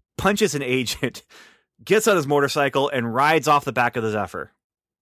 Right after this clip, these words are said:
And then we go to commercial. All right.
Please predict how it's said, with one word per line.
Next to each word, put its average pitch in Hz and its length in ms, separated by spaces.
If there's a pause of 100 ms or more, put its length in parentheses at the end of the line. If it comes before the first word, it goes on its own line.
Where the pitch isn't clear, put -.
(200)
And 107 120
then 123 120
we 123 80
go 113 60
to 101 60
commercial. 98 440 (1800)
All 131 100
right. 160 300